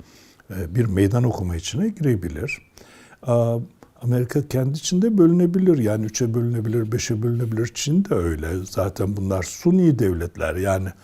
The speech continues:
Rusya'nın toprağını size söyledim. Dünya nüfusu çok fazla diyorlar. Halbuki Çin ve Hindistan'daki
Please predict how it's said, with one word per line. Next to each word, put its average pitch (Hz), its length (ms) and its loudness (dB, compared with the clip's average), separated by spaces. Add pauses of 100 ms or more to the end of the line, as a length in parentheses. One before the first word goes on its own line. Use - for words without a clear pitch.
(240)
Rusya'nın 117 760 0
toprağını 107 520 -2
size 113 260 -4
söyledim. 127 480 -2 (480)
Dünya 135 300 4
nüfusu 117 400 -2
çok 135 220 0
fazla 113 400 -2
diyorlar. 131 340 -2
Halbuki 135 400 -2
Çin 170 220 -2
ve 151 100 4
Hindistan'daki 135 800 0